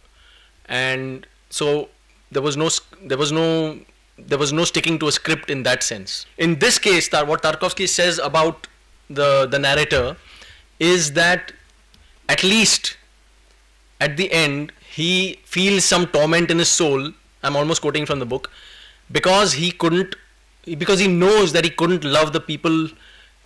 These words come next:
around him well enough. So you very, very perceptively said that he ends, actually, he is left with that torment. You know, and in the end, I feel, you know, um, uh, there is tremendous amount of yearning. He's left with a tremendous amount of yearning for,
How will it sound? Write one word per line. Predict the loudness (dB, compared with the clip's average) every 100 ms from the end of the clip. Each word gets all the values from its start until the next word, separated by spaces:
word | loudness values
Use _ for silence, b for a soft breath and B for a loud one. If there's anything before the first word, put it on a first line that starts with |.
| _ _ -2
around | 2 2 2
him | 0
well | 0 0
enough. | -2 -6 -10 -12
So | -2 2
you | 4 4
very, | 4 2 4
very | 2
perceptively | 2 0 0 0 0 0 0
said | 0 0
that | 0 -2 B B B -8
he | -6 0
ends, | 2 2 2
actually, | -2 -2 0 2
he | 0 0 0
is | 2
left | 2 2
with | 0
that | 0 0
torment. | -2 -2 -6 -12 -20 b b b b _ _ _ _ _ -6
You |
know, | -2 0
and | 0 2
in |
the | 4 4
end, | 4
I | 2
feel, | 2 2
you | 2 2
know, | 2 0 0
um, | -2 -2 -4 -8 -16 -20 b b b b b _ _ -4
uh, | 0 0 0 -6 -12 _ _ _ _ _
there | -4 0
is | 0 0
tremendous | 2 4 4 4
amount | 4 4
of | 2 2
yearning. | 2 4 4 4 0 -6 -8
He's | -4 0
left | 0 0
with | -2
a |
tremendous | -2 0 2 2 2 2 2
amount | 2 0
of | 2
yearning | 0 0 -2
for, | -2 2 4 4 0